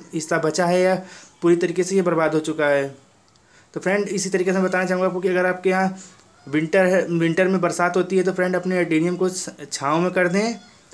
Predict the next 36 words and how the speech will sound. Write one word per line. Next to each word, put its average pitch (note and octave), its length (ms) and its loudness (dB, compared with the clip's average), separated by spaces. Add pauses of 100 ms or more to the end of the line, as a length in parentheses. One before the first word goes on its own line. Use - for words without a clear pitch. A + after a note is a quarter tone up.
(320)
क्योंकि E3+ 200 -2
ये G#3+ 160 4
बरसात F3+ 400 2
के F#3+ 80 2
सी-, F#3 260 0
बरसात E3 420 -2
में F#3 120 -2
आते E3 200 0
ही G3 160 4
ये F#3+ 140 4
मरने E3+ 360 0
लगते D#3+ 240 -2
हैं F3+ 100 0
इसी F3 160 -2
तरीके D#3+ 340 0
से, E3 120 -4
क्योंकि E3 260 0
उस F#3+ 180 4
समय F3+ 200 0
sunlight E3 320 0
की F3+ 80 -2
कमी E3 220 0
होती F#3 260 0
है G3+ 60 6
और G3 100 6
इनको F#3 180 2
moisture E3+ 380 0
ज़्यादा E3+ 240 2
मिल E3+ 160 2
जाता F3 220 2
है। F#3 60 2
इस F3+ 120 -4
वजह E3+ 140 0
से F3+ 160 0
ये F#3 180 2 (640)
ज़्यादा E3+ 360 0